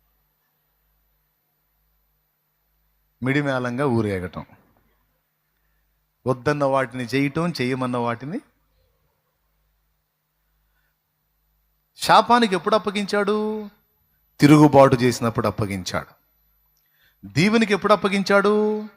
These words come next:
విధేయత చూపినప్పుడు దీవెనికి అప్పగించాడు. ఇప్పుడు శాపం మనల్ని ఏళ్తుందంటే,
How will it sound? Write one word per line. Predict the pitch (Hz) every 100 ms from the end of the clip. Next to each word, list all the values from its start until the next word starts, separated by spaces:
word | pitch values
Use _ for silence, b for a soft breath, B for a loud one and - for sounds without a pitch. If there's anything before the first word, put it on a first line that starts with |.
| _ _ _ -
విధేయత | 127 120 131 135
చూపినప్పుడు | 131 113 117 113 113 - 131
దీవెనికి | 110 110 110 104 104
అప్పగించాడు. | 95 - 76 78 - - _ _ _ _ _ _ _ _ _ -
ఇప్పుడు | 165 185
శాపం | 175 - 151 190 208
మనల్ని | 196 190 175
ఏళ్తుందంటే, | 165 170 170 160 143 131 117 104 165